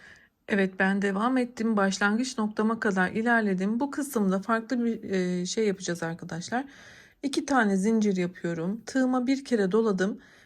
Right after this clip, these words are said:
ve bu yapmış olduğum şu bağlarken ki hemen, e, sık iğnemden ilmek çıkartıyorum ve burada küçük bir ikili trabzan yaparak, e, burada ilmeğimi tam ortada bırakmış oluyorum. E, şimdi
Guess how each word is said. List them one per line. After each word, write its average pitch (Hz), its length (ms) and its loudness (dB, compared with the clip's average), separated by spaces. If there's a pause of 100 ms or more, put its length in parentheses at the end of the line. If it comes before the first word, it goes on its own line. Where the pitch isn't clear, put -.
(140)
ve 233 140 0
bu 269 80 0
yapmış 277 460 0
olduğum 196 460 2
şu 226 400 -4
bağlarken 220 720 0
ki 180 260 -4
hemen, 196 460 -2 (460)
e, 185 140 -4
sık 220 300 -6
iğnemden 175 720 -2 (420)
ilmek 190 400 0
çıkartıyorum 233 840 -2 (360)
ve 254 100 -10
burada 247 300 0 (200)
küçük - 360 -4
bir 226 80 -2
ikili 208 380 -4
trabzan 185 500 -2
yaparak, 233 640 -2 (540)
e, - 300 -4 (340)
burada 262 240 2
ilmeğimi 233 680 0
tam 302 300 -6
ortada 233 640 0 (160)
bırakmış 208 480 0
oluyorum. 175 540 -2 (640)
E, 190 160 -2
şimdi 285 580 0